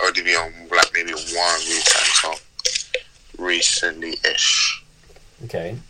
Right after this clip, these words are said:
Speaker 1: But I heard him on, um, he was on Cam's album, S D E, Sports, Drugs and Entertainment. Yeah, he, he sold me on that. <laughs>
Speaker 2: I mean, almost anybody from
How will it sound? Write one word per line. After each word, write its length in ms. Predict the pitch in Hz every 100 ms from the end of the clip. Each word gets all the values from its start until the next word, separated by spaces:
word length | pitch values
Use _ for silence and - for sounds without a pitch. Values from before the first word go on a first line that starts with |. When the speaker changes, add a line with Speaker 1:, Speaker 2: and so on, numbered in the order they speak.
| - -
Speaker 1:
But 180 | - 90 -
I 100 | 90
heard 380 | 92 101 95 95
him 280 | 98 90 90
on, 220 | 87 87
um, 420 | 90 87 87 87 - - - - -
he 80 | 95
was 160 | 87 87
on 100 | 85
Cam's 400 | - 98 95 92 -
album, 380 | 92 87 87 82
S 180 | 90 -
D 120 | -
E, 220 | 85 90 - - - - - - -
Sports, 380 | - - 90
Drugs 340 | - 95 95 -
and 80 | 78
Entertainment. 680 | 87 - - 92 90 - - - - - - - - - - - - - - - - -
Yeah, 140 | 98
he, 100 | - -
he 120 | -
sold 280 | - 113 104
me 100 | 92
on 100 | 90
that. 1500 | 92 - - - - - - - - - - - - - -
<laughs> 60 |
Speaker 2:
I 80 | -
mean, 400 | 165 175 160 - - _ _
almost 280 | - 190 220
anybody 340 | - 147 151 151
from 400 | - 156 151